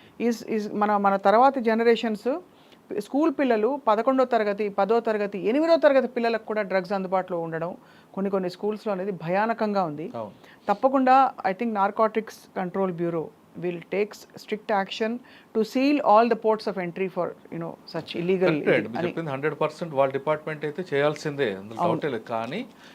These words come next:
Speaker 2: ఇక్కడ మన రెస్పాన్సిబిలిటీ కొన్ని ఉండాలి, సోషల్ రెస్పాన్సిబిలిటీ మీడియా ఉండాలి,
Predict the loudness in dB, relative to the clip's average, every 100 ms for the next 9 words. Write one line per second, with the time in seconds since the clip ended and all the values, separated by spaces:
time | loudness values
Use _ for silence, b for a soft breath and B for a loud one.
0 | -18 -2 -2 0 0 0 0 0 -2 -4
1 | -4 -8 -6 -8 -10 -10 -4 -4 -4 -4
2 | -4 -4 -6 -6 -10 -8 -10 -10 b b
3 | -18 -6 -2 0 0 0 -4 -6